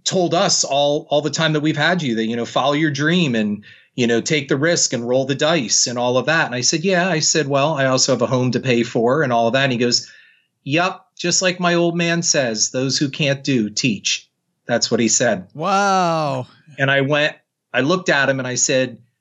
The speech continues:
Speaker 1: "You're not supposed to do that." And he goes, "I wasn't disrespectful." I said, "No." I said, "It's my job to make you think." So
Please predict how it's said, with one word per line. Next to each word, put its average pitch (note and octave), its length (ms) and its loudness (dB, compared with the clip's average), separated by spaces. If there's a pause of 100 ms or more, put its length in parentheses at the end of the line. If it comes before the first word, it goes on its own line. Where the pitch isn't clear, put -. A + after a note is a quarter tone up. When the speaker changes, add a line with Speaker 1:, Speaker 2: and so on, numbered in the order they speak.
(180)
Speaker 1:
"You're C#3+ 200 -2
not F3 240 0
supposed D3 420 -2
to C#3+ 60 -4
do C#3+ 200 0
that." F#2+ 340 -6
And A#2+ 100 -2
he A#2 60 -2
goes, A#2+ 180 2
"I B2 120 -2
wasn't G3 320 0
disrespectful." C3 640 0
I A#2+ 40 0
said, A#2 240 0
"No." G#2+ 440 -2 (400)
I G#2+ 40 -8
said, A2+ 200 0
"It's A#2+ 180 -2
my C#3+ 220 2
job A#2 380 0
to B2 60 -2
make A2+ 280 -2
you D3 220 0
think." F#2 440 -8 (540)
So B2 720 0